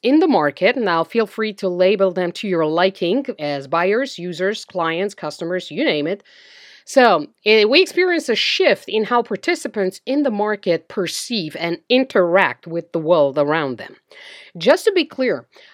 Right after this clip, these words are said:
I'm not talking about cherishing, cheering, and consciously selling victimhood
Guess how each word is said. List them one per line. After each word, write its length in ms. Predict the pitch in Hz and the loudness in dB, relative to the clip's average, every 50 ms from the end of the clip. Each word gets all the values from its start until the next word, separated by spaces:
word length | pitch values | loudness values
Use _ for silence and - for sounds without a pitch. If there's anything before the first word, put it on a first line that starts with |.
| _ _ - | _ _ 0
I'm 140 | 233 247 | 0 2
not 240 | 262 285 339 381 - | 2 2 0 -2 -4
talking 480 | - - 302 294 294 294 - 294 262 240 | -6 -2 2 2 2 2 2 0 0 0
about 380 | 214 185 185 190 185 180 160 | 0 0 0 -2 -2 -2 -2
cherishing, 760 | - - - - 254 247 254 277 269 - - 302 311 349 320 - | -4 -2 2 4 4 4 4 2 2 0 0 0 0 0 -2 -6
cheering, 680 | - - - 285 294 320 294 220 190 185 190 226 233 - | -6 -4 -2 0 2 2 4 4 4 2 2 0 -2 -2
and 420 | 208 202 202 196 196 196 180 - | -4 -2 0 0 0 -2 -2 -4
consciously 720 | - 247 285 311 359 370 339 - 294 254 - - 240 233 214 | -4 -4 -2 -2 -2 -2 -2 -2 -4 -4 -4 -4 -6 -6 -6
selling 560 | - - - - 269 262 247 233 214 214 202 | -8 -6 0 2 2 4 4 2 2 2 0
victimhood 880 | 170 156 139 139 147 262 294 - - 180 165 151 139 180 170 190 214 - | -2 -6 -2 2 2 2 2 2 0 0 0 0 0 2 2 2 2 -2